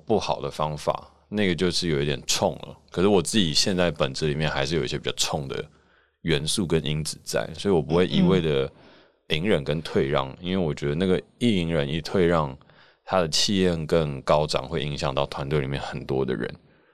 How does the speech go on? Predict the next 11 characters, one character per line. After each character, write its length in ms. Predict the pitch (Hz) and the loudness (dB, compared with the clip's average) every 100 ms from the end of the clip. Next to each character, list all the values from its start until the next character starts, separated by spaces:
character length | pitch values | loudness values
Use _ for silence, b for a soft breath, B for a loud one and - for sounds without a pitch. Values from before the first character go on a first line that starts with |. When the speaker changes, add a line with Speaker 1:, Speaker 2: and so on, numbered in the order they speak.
| b | b
Speaker 1:
但 180 | 110 127 | 4 4
是 80 | 127 | 4
也 180 | 82 | 2
的 260 | 71 87 90 | 0 0 -2
确 280 | - 127 104 | 2 2 2
是 340 | - 110 98 | 0 0 0
因 240 | 71 95 98 | -2 -2 0
为 180 | 98 | 2
我 220 | 85 73 69 | 2 0 -4
觉 180 | 73 | -4
得 320 | 71 80 78 | -2 0 0